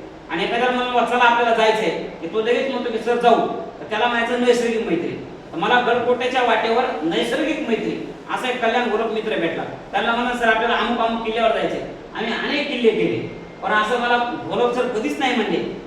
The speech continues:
की, "आपण, म्हणजे तुम्ही पुढं जा किंवा मला ह्या वेळेला जमत नाही." मागच्या वेळेला त्यांचा सप्ताह चालू असताना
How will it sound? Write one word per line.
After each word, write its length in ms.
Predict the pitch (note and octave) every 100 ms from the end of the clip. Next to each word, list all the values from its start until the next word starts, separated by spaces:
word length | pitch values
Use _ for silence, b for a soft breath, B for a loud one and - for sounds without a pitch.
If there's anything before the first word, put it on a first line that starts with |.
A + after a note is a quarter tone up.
| -
की, 340 | G3 G3+ G3+ G3
"आपण, 300 | G3 - G#3+
म्हणजे 300 | G#3+ G#3 F#3+ G3+
तुम्ही 240 | G#3+ G#3
पुढं 180 | G#3 G#3
जा 160 | G3+
किंवा 320 | F#3+ G3 G3 G3
मला 80 |
ह्या 100 | F#3
वेळेला 320 | G3 G3 F#3 F#3+
जमत 120 | G3
नाही." 220 | F#3+ F3 - - -
मागच्या 260 | - A#3 A#3+
वेळेला 200 | A#3+ A#3+
त्यांचा 300 | A#3+ A#3 B3
सप्ताह 220 | B3 C4
चालू 200 | C4 B3
असताना 520 | A#3+ B3 B3+ D4 -